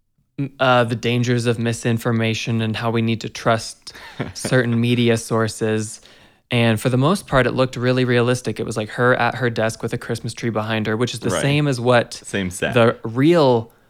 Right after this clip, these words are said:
Speaker 1: uh, Queen's address looked like. And then at the very end, they purposefully added some glitchy stuff, and the, the green screen, like, faded away behind her. And then the actual actress that was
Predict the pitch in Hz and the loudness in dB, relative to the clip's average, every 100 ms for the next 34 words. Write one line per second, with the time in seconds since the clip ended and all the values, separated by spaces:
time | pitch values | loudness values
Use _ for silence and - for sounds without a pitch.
0 | _ - 117 110 104 101 - _ _ - | _ 0 2 2 0 -4 -10 _ _ -10
1 | - 117 110 110 113 107 - 110 104 - | -2 0 0 -2 -2 -2 -4 -6 -6 -6
2 | 107 104 - - _ _ _ - 123 127 | -6 -6 -10 -20 _ _ _ -4 0 2
3 | 120 117 113 123 123 117 113 110 110 107 | 2 0 2 4 4 4 2 2 0 -2
4 | - - 120 127 - 117 110 107 110 107 | -4 -4 -4 -4 -2 0 2 2 0 -2
5 | - - - - 123 113 107 120 117 127 | -12 -20 -20 -6 -2 -2 2 2 2 0
6 | 113 - 117 113 - 113 107 104 - - | -2 0 4 4 2 -2 -2 -4 -12 -20
7 | _ _ - 123 110 107 117 110 113 113 | _ _ 0 2 2 2 -2 2 0 0
8 | - 120 113 110 - 120 113 110 110 110 | -2 -4 -2 -2 -2 0 2 2 2 2
9 | 110 107 101 107 110 107 113 110 110 107 | 2 0 -2 -2 -2 0 2 2 2 0
10 | 104 - 110 110 - 127 123 113 113 - | -2 0 0 0 -2 0 2 2 0 0
11 | 127 117 117 117 107 - | -4 -4 -4 -4 -6 -10